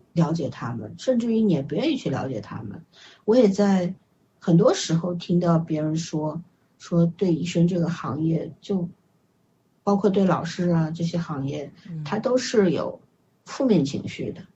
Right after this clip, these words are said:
Speaker 1: 总觉得没有一个好东西。但我知道那些人确实是因为家里的有病人或者长辈在受到了不公正的对待的时候，有些失去了生命，有些救治不及时，常年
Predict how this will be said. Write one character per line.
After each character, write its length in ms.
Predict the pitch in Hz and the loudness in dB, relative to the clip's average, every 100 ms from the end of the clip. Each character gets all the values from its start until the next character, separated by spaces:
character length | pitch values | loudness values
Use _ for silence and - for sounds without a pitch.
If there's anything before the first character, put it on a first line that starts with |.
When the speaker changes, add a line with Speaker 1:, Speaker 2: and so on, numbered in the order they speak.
| _ _ _ _ _ _ _ _ _ _ | _ _ _ _ _ _ _ _ _ _
Speaker 1:
总 180 | 175 170 | 2 6
觉 160 | 175 | 6
得 100 | 202 | 8
没 120 | 190 | 6
有 100 | 190 | 4
一 60 | 165 | 2
个 100 | 156 | 0
好 160 | 170 - | -2 -4
东 260 | 143 151 | -4 -6
西。 380 | 156 - 107 - _ _ - | -8 -12 -16 -16 _ _ -4
但 120 | 180 | 0
我 100 | 165 | 2
知 260 | 160 190 226 | 0 -2 0
道 300 | 220 165 170 | 2 0 -4
那 80 | - | -8
些 180 | 190 208 | -2 2
人 320 | 175 156 160 | 2 2 -2
确 160 | 170 190 | -4 -4
实 160 | - | -2
是 140 | 190 190 | -4 0
因 120 | 190 | 0
为 140 | 180 | 0
家 220 | 175 180 185 | -2 -4 -2
里 180 | 165 | -2
的 260 | 147 143 151 - _ _ _ _ _ - | -2 -6 -10 -14 _ _ _ _ _ -4
有 160 | 165 | -2
病 260 | 160 208 190 | 0 2 4
人 160 | 160 151 | 4 2
或 100 | 175 | 2
者 120 | 175 | 2
长 320 | 175 139 135 | 0 -2 0
辈 420 | 175 170 147 165 - _ _ | 2 2 2 -6 -14 _ _
在 160 | - 180 | -6 -4
受 240 | - 196 | 0 0
到 160 | 180 175 | 2 2
了 80 | 170 | 0
不 120 | 190 | 0
公 200 | 196 208 | -2 -2
正 220 | 196 180 | 0 0
的 240 | 160 139 - _ - | 0 -2 -12 _ -2
对 160 | 196 | 0
待 220 | 196 208 | 2 0
的 100 | 170 | 0
时 220 | 165 - 143 | -2 -2 -6
候， 300 | 165 156 - _ _ | -4 -6 -8 _ _
有 120 | - 143 | -6 0
些 100 | 190 | 2
失 180 | 196 | 2
去 200 | 202 233 | 0 2
了 100 | 190 | 2
生 280 | 190 220 220 | 2 2 2
命， 260 | 240 233 170 | 2 2 0
有 120 | 147 | -2
些 280 | 165 180 180 - | -4 -4 -6 0
救 200 | 220 202 | 4 4
治 360 | 202 190 175 - _ _ - | 2 0 -2 -6 _ _ 0
不 100 | 208 | 2
及 220 | 190 160 | 4 2
时， 220 | 170 160 | 2 -2
常 320 | 165 160 170 | -4 0 2
年 280 | 185 165 | 4 4